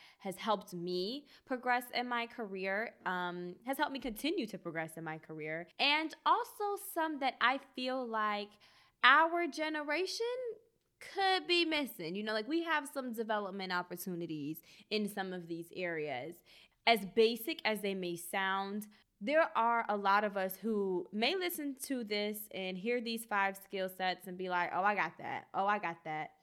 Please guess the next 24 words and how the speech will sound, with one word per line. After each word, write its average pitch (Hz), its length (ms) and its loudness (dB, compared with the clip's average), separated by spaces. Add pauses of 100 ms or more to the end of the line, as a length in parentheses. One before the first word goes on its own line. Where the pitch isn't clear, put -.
(140)
Yep, 233 220 4
I'm 214 180 0
good 190 160 -2
at 175 160 -4
that." 165 260 -2 (520)
But 269 340 6 (160)
I 320 580 4
encourage 233 720 -4
you, 180 460 -4 (360)
challenge 330 640 2
you 170 140 0
rather, 151 580 -4 (360)
to, 240 440 -2 (180)
as 247 340 4
I 254 140 -2
go 202 220 -4
through 190 380 -10
these 185 240 -8
five 175 280 -2
skills, 175 420 -8
to 208 140 -14
really 202 300 -2
think 196 260 -8
about, 160 460 -2